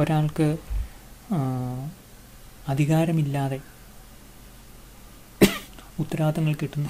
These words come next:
കഥയുണ്ടോ? Sorry കേട്ടോ, Sorry. അപ്പം നമ്മൾ പറയും നമുക്ക് resources വേണം, റെസ്പോൺസിബിലിറ്റീസും വേണം. ഓക്കെ, നമ്മൾ കോവാക്സിൻ്റെ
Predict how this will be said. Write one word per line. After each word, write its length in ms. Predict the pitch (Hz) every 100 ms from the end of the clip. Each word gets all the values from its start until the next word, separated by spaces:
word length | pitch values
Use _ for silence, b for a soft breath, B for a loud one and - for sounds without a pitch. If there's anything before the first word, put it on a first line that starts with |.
| - -
കഥയുണ്ടോ? 340 | 143 127 120 120 - -
Sorry 160 | 127
കേട്ടോ, 180 | 123 135 - B B B B - - - - - - - - - - - - - - - - - - - - - - - B B B - - - -
Sorry. 180 | 151 151 - B B
അപ്പം 140 | - 151
നമ്മൾ 160 | 180 214
പറയും 180 | 196 214 - - - - 143
നമുക്ക് 220 | 156 - 196
resources 460 | 165 226 220 240 226
വേണം, 180 | 135 110 - - - - - - - - B B B - 127
റെസ്പോൺസിബിലിറ്റീസും 840 | 113 - 123 - 123 120 117 -
വേണം. 120 | 104 - - - - - - - - - 120
ഓക്കെ, 140 | 160 - B B 160
നമ്മൾ 160 | 160 156
കോവാക്സിൻ്റെ 640 | 143 139 135 139 - 139